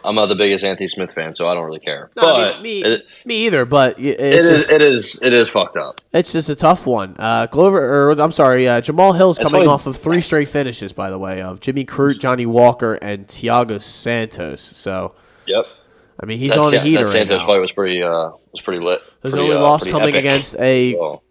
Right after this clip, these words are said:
Speaker 2: jiu-jitsu practitioner in Paul Craig, who is not like your average, uh,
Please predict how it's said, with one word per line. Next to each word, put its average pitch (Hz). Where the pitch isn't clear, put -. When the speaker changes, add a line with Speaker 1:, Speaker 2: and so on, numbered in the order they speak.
Speaker 2:
jiu-jitsu 143
practitioner 143
in 123
Paul 131
Craig, 123
who 127
is 117
not 139
like 135
your 120
average, 113
uh, 101